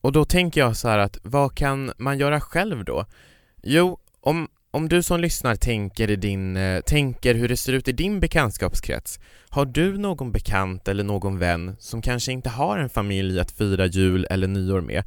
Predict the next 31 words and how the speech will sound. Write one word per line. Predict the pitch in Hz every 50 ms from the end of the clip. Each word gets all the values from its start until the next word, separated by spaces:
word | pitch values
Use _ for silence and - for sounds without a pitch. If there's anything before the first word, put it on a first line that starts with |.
| - - - -
Nu | - 135
har | 147
jul | 135 135 131 120
redan | 123 120 113 117 117
varit, | 120 131 127 131 143 143 - - -
men | - 110 117 113
det | 117
är | 117
ju | 117
nyårshelg | 120 127 131 127 123 123 123 - - 147 143 135
som | - - 117
kommer | 113 131 120 117 123
snart. | 123 - - 113 85 - - - - - - - - - - - -
Fundera. | - - 165 160 160 196 226 - - 71 - - - - _ _ _ _ -
Bjud | 147 165 175 151
in | 170 196 214 208 175 117
den | 104 92 90 85
personen. | - - - 90 87 85 85 76 71 76 87
Det | 113
är | 131 139
ju | 143 143 143 139 135 131 127 139
roligare | 160 151 139 139 143 160 156 151 143 139
ju | 135 135 147
fler | 139 - - 156 190 185 156
man | 123 117 104 87
är. | 65 69 71 90 98 - - - - _
Så | - - 143
tänker | - 160 156 143 - 156
jag. | 170 165 98 71 98 117 -
Och, | - 110 113 - - _ - -
eh, | 123 120 113 113 113 113